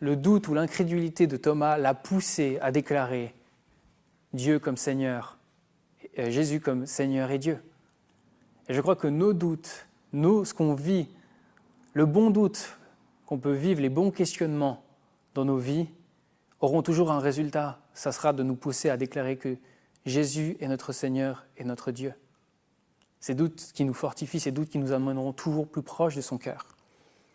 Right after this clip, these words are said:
Une chose qui est aussi très importante dans ce passage, c'est que Thomas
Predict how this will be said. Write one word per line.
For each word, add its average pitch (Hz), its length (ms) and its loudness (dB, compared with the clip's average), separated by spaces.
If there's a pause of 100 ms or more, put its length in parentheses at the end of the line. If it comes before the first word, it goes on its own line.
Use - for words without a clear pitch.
(480)
Une 160 100 4
chose 220 200 6
qui 208 100 6
est 180 40 10
aussi 175 520 2
très 170 220 2
importante 165 420 0
dans 147 100 -4
ce - 60 -10
passage, 151 480 -2 (1400)
c'est 160 120 0
que 175 100 6
Thomas 185 540 4